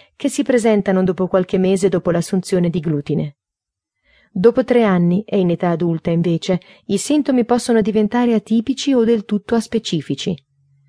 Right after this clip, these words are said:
Tra i dolori gastrointestinali atipici rientrano quelli addominali, meteorismo, stitichezza e sensazione di disturbo allo stomaco.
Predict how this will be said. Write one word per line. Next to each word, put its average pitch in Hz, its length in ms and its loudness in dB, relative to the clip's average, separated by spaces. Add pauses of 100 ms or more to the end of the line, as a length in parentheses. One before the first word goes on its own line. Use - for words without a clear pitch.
(280)
Tra 208 160 2
i 196 80 4
dolori 220 400 6
gastrointestinali 196 1000 0
atipici 180 600 -2 (200)
rientrano 240 580 2
quelli 269 260 2
addominali, 180 720 0 (260)
meteorismo, 180 720 0
stitichezza 185 800 -2 (180)
e 208 120 2
sensazione 269 680 0
di 214 100 0
disturbo 214 460 -2
allo 202 120 2
stomaco. 160 600 -4